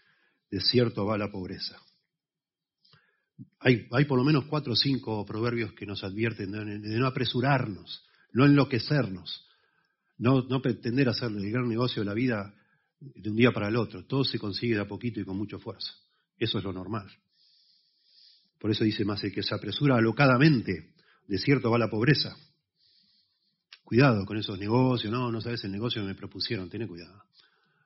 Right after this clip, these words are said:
Tené cuidado. Mucho de eso no existe. Proverbios veinte veintiuno. "Los bienes que se adquieren deprisa al principio no serán al final bendecidos".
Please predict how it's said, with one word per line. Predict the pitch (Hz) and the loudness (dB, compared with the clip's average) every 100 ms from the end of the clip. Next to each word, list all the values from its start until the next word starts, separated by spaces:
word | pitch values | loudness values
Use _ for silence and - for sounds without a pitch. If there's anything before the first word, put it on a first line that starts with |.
| _ _ _ | _ _ _
Tené | - 98 | -10 -8
cuidado. | 87 85 92 95 107 | -8 -12 -16 -10 -2
Mucho | 127 117 107 | -2 -2 -4
de | |
eso | 104 90 | -6 -8
no | |
existe. | 90 - - _ - _ _ _ _ _ _ - - _ _ _ _ _ - | -10 -14 -18 _ -20 _ _ _ _ _ _ -18 -18 _ _ _ _ _ -2
Proverbios | 110 123 127 113 | 6 8 8 6
veinte | 127 117 | 4 4
veintiuno. | 113 104 127 104 | 0 2 2 2
"Los | 110 | 2
bienes | 120 151 143 | 6 6 6
que | 131 | 2
se | - | 0
adquieren | 110 - 160 135 120 | -2 6 8 8 6
deprisa | 120 - 170 - 110 90 - _ _ _ _ _ _ - | 4 6 6 6 2 -4 -10 _ _ _ _ _ _ -6
al | 98 | 0
principio | 104 110 160 - 87 - _ _ _ _ _ - | 2 6 6 6 -4 -8 _ _ _ _ _ -2
no | 117 | 0
serán | - 107 113 | 0 0 2
al | 104 | 0
final | - 101 104 98 | -2 -4 -4 -4
bendecidos". | 95 92 87 87 85 - - - - | -6 -6 -8 -10 -16 -16 -16 -16 -20